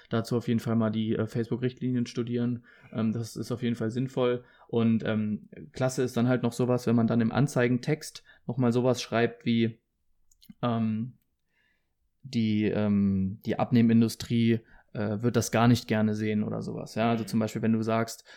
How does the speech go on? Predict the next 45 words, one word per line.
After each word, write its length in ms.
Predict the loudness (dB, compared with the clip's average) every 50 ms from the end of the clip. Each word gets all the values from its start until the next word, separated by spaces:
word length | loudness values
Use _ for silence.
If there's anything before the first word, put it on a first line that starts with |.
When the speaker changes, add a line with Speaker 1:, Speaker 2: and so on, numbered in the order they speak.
| -20 -8 -4
Speaker 1:
ähm, 460 | -2 -2 0 0 0 0 0 -2 0
"Mit 200 | -2 -2 -2 -2
diesem, 480 | 0 2 4 6 6 6 6 4 4 2
mit 160 | 0 0 0
diesem 260 | 0 2 2 2 2
Trick 260 | 0 -2 -2 0 0
oder 140 | 0 2 2
mit 140 | 2 2 2
dieser, 200 | 0 0 2 2
mit 160 | 2 4 4
neuen 260 | 4 4 4 4 4
Methode 380 | 4 4 2 2 2 2 4 4
ist 60 | 2
es 160 | 2 0 0
irgendwie 280 | 0 0 0 0 0 0
einfacher 440 | 0 0 0 -2 -2 -4 -4 -6 -6
abzunehmen 500 | -8 -6 -2 0 2 4 4 6 4 4
oder 120 | 2 0
einen 80 | -2 -2
flachen 260 | -4 -4 -2 0 0
Bauch 220 | 0 0 -2 -4
zu 120 | -4 -8 -8
kriegen", 460 | -6 -4 -2 0 0 0 0 -2 -6 -12 -18 -10 -6
und 140 | -4 -2 2
dann 100 | 2 4
nochmal 220 | 4 4 2 2
drüber 280 | 2 4 6 6 6 4
schreibst, 520 | 4 2 2 2 2 2 -2 -8 -16 -20 _ _ -20 _ -20 -12 _
ähm, 400 | -4 -2 0 2 2 0 0 -2 -2
"Das 240 | -2 -2 -2 0 -2
wird 140 | -2 0 2
die 120 | 2 2
Abnehmindustrie 760 | 2 0 0 0 0 2 2 2 2 0 -2 -2 -2 0 2
überhaupt 420 | 2 2 2 2 0 0 0 0 -2
nicht 160 | -2 -2 -4
freuen" 320 | -4 -4 -2 0 2 2
oder 140 | 2 0 0
sowas, 400 | 0 0 0 0 0 -2 -4 -10 -20 -20 -20 -10 _
wo 80 | 0
man 120 | 2 2 4
dann 140 | 4 4 2
sozusagen 480 | 2 0 -2 -2 -2 0 2 2 0
denkt, 200 | 2 0 0 0
"Okay, 340 | -2 -4 -2 -2 -2 -2 -4 -8 -14 -20 _ _ _
ähm, 360 | -6 -4 -2 0 0 -2 -2